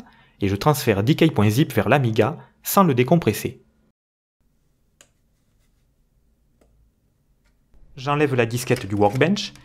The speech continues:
et j'insère une disquette vierge. Dans le shell, je tape la commande Trans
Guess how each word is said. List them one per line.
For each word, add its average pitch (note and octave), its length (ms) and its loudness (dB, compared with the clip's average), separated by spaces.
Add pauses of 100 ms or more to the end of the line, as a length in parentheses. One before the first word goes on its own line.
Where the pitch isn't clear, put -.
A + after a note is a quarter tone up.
(240)
et C#3+ 80 -2
j'insère D3+ 340 2
une D3 160 2
disquette C#3+ 380 -2
vierge. G#2+ 420 -4 (1800)
Dans G2+ 160 -4
le G#2+ 120 0
shell, G#3+ 400 2 (340)
je C3 100 -2
tape G#3+ 240 2
la F#3+ 100 4
commande G2 480 -2 (800)
Trans G3 180 2